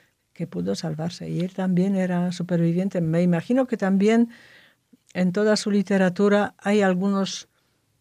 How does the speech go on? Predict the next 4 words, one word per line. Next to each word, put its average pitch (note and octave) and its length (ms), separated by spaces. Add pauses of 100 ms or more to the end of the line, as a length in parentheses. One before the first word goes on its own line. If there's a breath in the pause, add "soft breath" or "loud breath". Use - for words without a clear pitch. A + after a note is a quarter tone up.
(340)
recuerdos G3 1040 (320)
de E3+ 140 (200)
él, D#3 280
¿no? G3 180